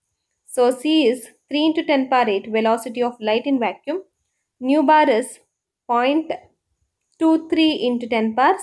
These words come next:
seven. If you can do it, make sure that you take it in S I system. So it will be point two three into three will be point six nine. Point six nine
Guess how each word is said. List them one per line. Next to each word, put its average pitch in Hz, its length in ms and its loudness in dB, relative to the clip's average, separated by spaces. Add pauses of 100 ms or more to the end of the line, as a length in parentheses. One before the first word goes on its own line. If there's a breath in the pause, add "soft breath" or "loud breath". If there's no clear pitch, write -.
seven. 202 360 -6 (840)
If 226 140 -12
you 269 80 -4
can 262 240 0
do 320 140 4
it, 247 260 0 (360)
make 302 240 2
sure 339 240 0
that 302 220 2 (160)
you 247 200 -4
take 254 200 -2
it 285 80 -4
in 269 100 2
S 220 180 -4
I 233 120 -2
system. 240 340 -10 (680)
So - 120 -16
it 240 100 -6
will 269 140 -2
be 240 380 -8
point 302 380 -2
two 330 260 -6
three 330 160 -6
into 320 300 -6 (100)
three 240 500 -12 (800)
will 233 280 -4
be 226 420 -6
point 254 320 0
six 254 300 -10
nine. 220 320 -6 (1300)
Point 240 360 0
six 311 320 -8
nine 226 400 -4